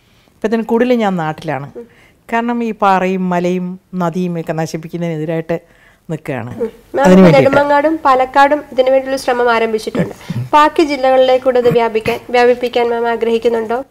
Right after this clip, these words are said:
Speaker 1: പറ്റിയാൽ.
Speaker 2: ആ, പറ്റിയാൽ.
Speaker 1: ശ്രമിക്കുന്നുണ്ട്.
Speaker 2: ആ.
Speaker 1: അതിൻ്റെ കൂടെ കുറേ ആൾക്കാരും എൻ്റെ കൂടെ ഉണ്ട്.
Speaker 2: ഉം.
Speaker 1: ഒരുപാട് എതിർപ്പുകളുണ്ട്.
Speaker 2: ഉം.
Speaker 1: എന്നാലും ഞങ്ങൾ അതിന് വേണ്ടിയിട്ട്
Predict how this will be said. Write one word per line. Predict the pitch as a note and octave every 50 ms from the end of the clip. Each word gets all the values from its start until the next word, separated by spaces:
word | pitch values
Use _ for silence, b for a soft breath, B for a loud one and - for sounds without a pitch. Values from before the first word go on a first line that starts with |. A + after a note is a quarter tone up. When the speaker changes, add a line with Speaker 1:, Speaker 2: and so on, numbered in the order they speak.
| _ _ _ - -
Speaker 1:
പറ്റിയാൽ. | G3 F#3 - D#3 C#3+ B2+ A#2+ A2 B3+
Speaker 2:
ആ, | A#3 A3 A3+ -
പറ്റിയാൽ. | A3+ G3 - - G#3+ G3+
Speaker 1:
ശ്രമിക്കുന്നുണ്ട്. | - A#3+ C4 C#4+ - D#4+ C4 E3+ C#3 C3+ B2+
Speaker 2:
ആ. | - - _ _ B3+ A#3 A3+
Speaker 1:
അതിൻ്റെ | F#3+ G3 G3+ G#3 G#3 G#3+
കൂടെ | G#3+ - A3 G#3 G#3+ G#3+ G#3 G#3 B B B B B B B _
കുറേ | - A#3+ A#3+ B3+ C4
ആൾക്കാരും | A#3+ G#3+ G3+ G3+ - A3 G#3+ G#3+ G#3
എൻ്റെ | F#3+ F3+ F3
കൂടെ | E3 - E3+ D#3 D#3+
ഉണ്ട്. | D3+ C#3+ C#3 C3 C3 - -
Speaker 2:
ഉം. | B3+ A#3 G4+ - - G3+
Speaker 1:
ഒരുപാട് | F#3+ E3 F3 E3+ G3 G#3+ B3
എതിർപ്പുകളുണ്ട്. | C4+ A#3+ A3 A#3 A#3 - C#4 C4 A#3+ A3+ G#3 F#3+ F#3 G3 G3+ G3+
Speaker 2:
ഉം. | A#3 G#3+ G#3+ _ _ _ _ _ _ -
Speaker 1:
എന്നാലും | - G3+ G3 F#3+ G3 G#3 G3+
ഞങ്ങൾ | G3 F#3+ F#3+ F#3+
അതിന് | F#3 F3+ F3+ F#3+
വേണ്ടിയിട്ട് | F#3+ F#3 F#3 F#3 F3+ - F3+ F3 F3